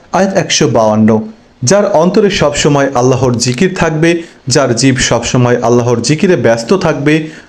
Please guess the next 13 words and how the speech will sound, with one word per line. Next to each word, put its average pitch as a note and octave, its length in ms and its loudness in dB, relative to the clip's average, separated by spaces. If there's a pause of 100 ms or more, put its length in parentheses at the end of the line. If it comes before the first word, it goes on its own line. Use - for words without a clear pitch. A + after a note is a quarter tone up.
আল্লাহ F#3+ 280 2
তাকে C#3 280 0
প্রিয় B2+ 360 2
বান্দাদের A#2+ 520 0
কাতারে D3 480 0 (260)
সামিল E3 440 2
করে A2+ 260 2
নেবেন। G#2+ 440 2 (1600)
উপদেশ F#3+ 540 0 (120)
আট, A#2 420 -2 (580)
কারো F#3+ 240 2
উপকার F#3 480 0
করলে C#3+ 560 2